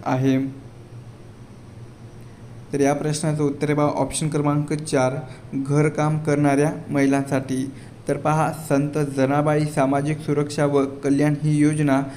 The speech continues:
राज्य सरकारने घरकाम करणाऱ्या महिलांसाठी सुरू केलेली आहे. नेक्स्ट क्वेश्चन आहे,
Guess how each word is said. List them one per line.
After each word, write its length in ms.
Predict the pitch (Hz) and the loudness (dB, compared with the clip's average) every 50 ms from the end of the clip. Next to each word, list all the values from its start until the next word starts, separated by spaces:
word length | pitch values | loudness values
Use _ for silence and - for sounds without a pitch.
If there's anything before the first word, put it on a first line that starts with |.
| - - - | -14 -12 -6
राज्य 360 | - 139 131 127 131 127 156 156 | -2 0 2 2 2 2 0 0
सरकारने 640 | 151 160 151 151 151 151 151 147 151 156 156 151 | 0 0 0 0 2 2 2 2 2 2 0 0
घरकाम 640 | - - - 139 131 135 143 147 147 147 156 151 151 | 0 -2 -4 -2 0 2 2 2 2 0 0 0 0
करणाऱ्या 460 | 151 - 147 139 143 147 147 151 151 | 0 0 0 2 4 4 4 4 2
महिलांसाठी 680 | 147 147 139 135 135 139 147 147 147 151 143 143 156 151 | 2 2 4 4 4 4 4 2 2 0 0 0 -2 -2
सुरू 280 | 147 - 147 143 147 | -2 0 0 0 0
केलेली 520 | 147 - 143 135 135 135 131 135 151 175 185 - - - - - - - | 0 2 2 4 4 6 6 4 4 2 0 -4 -8 -14 -16 -16 -10 -4
आहे. 360 | - 123 131 131 131 135 135 127 127 131 - - - - - - - - - - - - - - - - - - - - - - - - - - - - - - | 0 0 2 4 4 4 4 2 0 -4 -8 -12 -16 -18 -18 -18 -18 -18 -18 -18 -16 -16 -16 -16 -18 -18 -18 -20 -20 -20 -18 -18 -20 -20 -18 -18 -18 -14 -6 -2
नेक्स्ट 380 | 147 147 139 139 - - - | 0 2 2 0 -2 -4 -4
क्वेश्चन 320 | - 156 151 156 - 160 156 | -2 -2 -2 -2 -2 0 2
आहे, 320 | 151 151 147 143 135 135 | 4 4 6 6 6 4